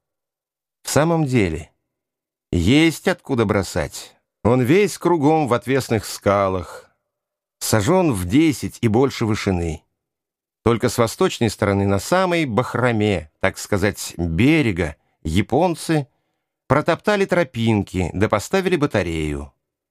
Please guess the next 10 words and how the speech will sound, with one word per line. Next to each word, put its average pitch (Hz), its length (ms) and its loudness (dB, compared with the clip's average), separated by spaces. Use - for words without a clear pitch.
которую 127 460 2
по 110 100 0
обыкновению 120 760 0
и 175 120 -6
завесили, 78 880 -4
а 113 120 2
вершину 151 580 0
усадили 151 400 0
редким 175 560 0
сосняком, 98 840 -2